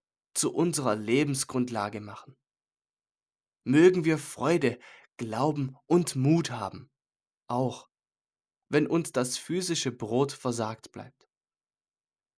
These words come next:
Mögen wir in solchen Anfechtungen sagen: "Danke, Herr, für deine Liebe. Du bringst dein erlösendes Werk zu Ende." Gott, hilf uns.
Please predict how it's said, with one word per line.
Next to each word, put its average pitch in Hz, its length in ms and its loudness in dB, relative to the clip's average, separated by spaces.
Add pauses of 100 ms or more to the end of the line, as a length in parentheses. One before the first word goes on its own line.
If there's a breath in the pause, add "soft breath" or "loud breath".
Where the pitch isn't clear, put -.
(120)
Mögen 151 380 4
wir 147 240 2
in 123 160 0
solchen 131 500 0
Anfechtungen 135 720 0
sagen: 113 420 -2 (720 soft breath)
"Danke, 156 400 4
Herr, 104 400 -8 (560)
für - 180 -4
deine 139 280 2
Liebe. 135 480 -2 (840)
Du 135 160 0
bringst 135 440 0
dein 127 140 0
erlösendes 127 760 0
Werk 113 360 -6
zu 143 180 -4
Ende." 104 360 -12 (1500)
Gott, 135 360 -4 (760)
hilf 143 440 0
uns. - 460 -12